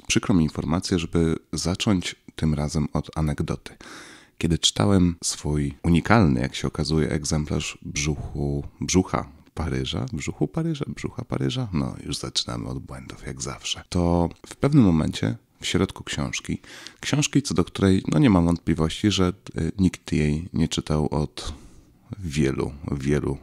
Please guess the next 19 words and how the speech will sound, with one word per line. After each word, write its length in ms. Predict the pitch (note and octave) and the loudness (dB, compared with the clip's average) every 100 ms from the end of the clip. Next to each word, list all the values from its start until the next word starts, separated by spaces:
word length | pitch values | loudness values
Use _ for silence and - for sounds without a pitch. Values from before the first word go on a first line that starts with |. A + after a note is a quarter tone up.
| - | -4
lat. 480 | D2+ C2 G#1 - - - - - - - | -2 -2 -4 -14 -18 -20 -20 -20 -20 0
Być 200 | D#2 - | 0 2
może 320 | C2 C#2 D#2 E2 | 0 2 2 0
nawet 300 | D#2+ D2+ C#2 | 0 0 -2
w 140 | - - | -6 -2
tym 300 | E2+ D#2 D2+ | 2 4 4
wieku 400 | G#2+ - A#1+ - - | 0 -2 -6 -6 -2
nikt 360 | D2 D2 - | -2 -2 -4
jej 160 | C#2 C#2 | -4 -2
jeszcze 280 | C#2 - C#2+ | -2 -4 -2
nie 140 | C#2+ | 0
czytał. 340 | - - - - - | 0 -4 -4 -8 -4
Gdzieś 280 | F#2+ D#2+ | 2 2
w 60 | - | 2
środku 340 | - F2+ - | 0 0 0
tej 140 | - D2+ | -2 -2
książeczki, 680 | - E2 A2 - - G#2+ G2+ - | 0 0 0 -2 2 2 2 -2
przewracając 720 | G#2 F#2 D2+ - C#2+ C#2 C#2+ | -2 0 -2 -2 -2 -2 -6
stronę, 440 | - E2+ F2 E2 | -4 -2 0 0